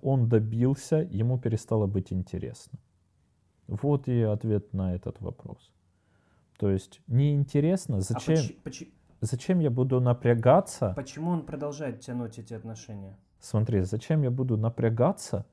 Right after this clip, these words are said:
Speaker 1: если мне неинтересно? А ему комфортно. Он приходит с работы, а у него дома приготовленная еда. Почему нет? Он открывает свою шухлядку с трусами, там чистые трусы, носки.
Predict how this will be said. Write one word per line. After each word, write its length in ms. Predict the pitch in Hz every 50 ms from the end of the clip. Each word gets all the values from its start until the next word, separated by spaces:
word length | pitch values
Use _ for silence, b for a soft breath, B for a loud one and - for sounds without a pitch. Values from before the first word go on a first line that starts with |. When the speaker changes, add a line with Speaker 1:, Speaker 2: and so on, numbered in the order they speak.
| b b b b b b b b b b
Speaker 1:
если 440 | - 113 113 123 139 139 - - 120
мне 200 | 120 117 131 143
неинтересно? 760 | 139 131 123 117 117 - - 110 107 90 85 - - - - -
А 80 | 95
ему 280 | 110 123 139 165 190 196
комфортно. 840 | 185 - 185 180 175 - - - 175 165 143 120 - - - - - _ _ _ _ _ _ _ _ _ _ _ _ _ _ _ _ _ _ _ _ _ _ -
Он 160 | 131 156 165
приходит 500 | - 175 165 - 185 175 170 170 160 - _ - - _ _ _ _ -
с 120 | - -
работы, 560 | 160 156 151 151 170 185 196 - - 127 98 -
а 80 | - 117
у 40 | 127
него 220 | 139 147 151 151
дома 280 | 147 143 143 147 131 120
приготовленная 800 | - 113 110 110 117 - - 117 113 113 110 98 101 95 92
еда. 440 | 90 87 87 87 - - 82 85 - _ _ _ _ _ _ _ _ _ _ _ _ _ _ _ _ -
Почему 460 | 127 120 - - - 123 120 120 110
нет? 320 | 101 92 90 85 - - _ _ _ _ _ _ _ _ _ _ _ _ _ -
Он 200 | - 147 156 160
открывает 460 | 151 - - 160 156 165 160 156 -
свою 220 | - 151 147 151
шухлядку 580 | - - - 151 - 160 165 165 - - 127 120
с 80 | - -
трусами, 560 | - - 104 - - 107 104 95 95 87 - B B B B B B -
там 280 | - 135 131 123 117
чистые 440 | 113 - - 143 - - - 113 110
трусы, 400 | - - 110 110 - - 120 110
носки. 540 | 104 101 98 - - - _ - 92 92 -